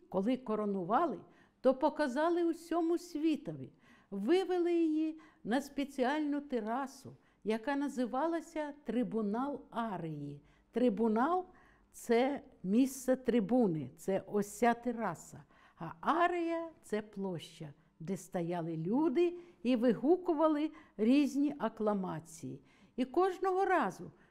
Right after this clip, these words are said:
коли піднімалися сюди, е, на хори княгині її почет, то тут виконувалися певні церемонії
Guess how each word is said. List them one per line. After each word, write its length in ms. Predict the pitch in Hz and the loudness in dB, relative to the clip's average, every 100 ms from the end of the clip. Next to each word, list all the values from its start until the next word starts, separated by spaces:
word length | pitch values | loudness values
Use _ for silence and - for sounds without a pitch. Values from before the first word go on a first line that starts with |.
| _ | _
коли 260 | - 254 285 | 0 4 4
піднімалися 1000 | 294 294 277 320 339 285 196 196 175 165 - _ | 2 2 4 4 4 2 0 -2 -6 -6 -12 _
сюди, 580 | - - 277 208 220 160 - - - | -8 -2 0 2 0 0 -6 -20 -10
е, 420 | 170 170 - 113 170 | -6 -4 -4 -6 -4
на 160 | 233 | -2
хори 360 | 240 269 233 185 | 0 0 2 0
княгині 540 | - 226 226 240 226 | -2 -2 0 0 0
її 240 | 180 180 160 | 0 -2 -4
почет, 480 | - 349 370 381 - - - - _ | -2 -2 0 -4 -6 -14 -20 -20 _
то 300 | - 285 254 | 2 6 6
тут 460 | - - 311 392 392 | 4 4 8 8 6
виконувалися 1080 | 214 254 254 285 381 381 349 339 320 302 285 | 4 4 4 4 4 4 2 2 0 -4 -4
певні 640 | - 214 254 302 302 311 | 0 2 2 2 0 -2
церемонії 1000 | 311 - 233 269 247 180 185 175 170 170 | -2 0 0 0 0 -2 -2 -4 -8 -10